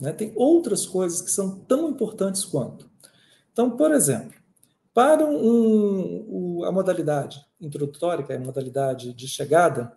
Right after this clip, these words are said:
que é em parceria com a first e com a Lego, os alunos, além de desenvolver um robô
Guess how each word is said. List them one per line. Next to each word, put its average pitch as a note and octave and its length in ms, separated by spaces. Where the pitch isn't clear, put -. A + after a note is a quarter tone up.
que C3+ 140
é C3 420
em C3 80
parceria C3 500
com C#3 200
a B2+ 240
first E3 340
e C#3 60
com C3+ 100
a A#2+ 60
Lego, C#3+ 360
os F#3+ 160
alunos, G#3+ 560
além B3 640
de D#4+ 100
desenvolver B3 720
um D#3 60
robô F3 680